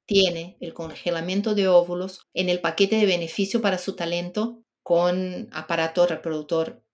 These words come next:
femenino. Entonces, acá estamos hablando también de que realmente es un tema que puede no ser muy agradable, pero tenemos que hablar. Y si vos me preguntás por qué no hablamos, porque tiene que ver con vejez.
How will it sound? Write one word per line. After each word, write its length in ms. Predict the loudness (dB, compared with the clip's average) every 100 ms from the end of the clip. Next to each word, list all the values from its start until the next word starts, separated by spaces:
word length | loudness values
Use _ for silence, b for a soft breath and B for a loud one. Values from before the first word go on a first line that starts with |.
| _
femenino. 440 | -14 -8 -8 -8 -12 _
Entonces, 380 | -6 2 2 2 0
acá 200 | 2 2
estamos 340 | 2 -2 0
hablando 380 | 0 2 2 0
también 720 | -6 0 2 2 0 -4 -8 _ _ _ -4
de 160 | -4 0
que 440 | 4 4 2 -8
realmente 640 | -4 2 6 8 8 4 0
es 140 | 0
un 160 | 2 2
tema 360 | 4 4 2 0
que 280 | -2 -2 0
puede 200 | 2 4
no 120 | 4
ser 180 | 4 2
muy 120 | 4
agradable, 460 | 2 0 0 0 -2
pero 160 | -4 -2
tenemos 260 | 0 -2 -4
que 120 | -6
hablar. 400 | -4 -4 -6 -10 _ _ _ _
Y 200 | -2 -2 0
si 140 | 2
vos 320 | 8 6 6
me 160 | 4 4
preguntás 460 | 6 4 6 2
por 180 | 2 0
qué 120 | 4
no 100 | 6
hablamos, 500 | 4 4 2 0 -2
porque 220 | -2 -2 -2
tiene 120 | -2
que 60 |
ver 140 | -2 -2
con 160 | 0
vejez. 640 | -2 -2 -4 -4 -6 -14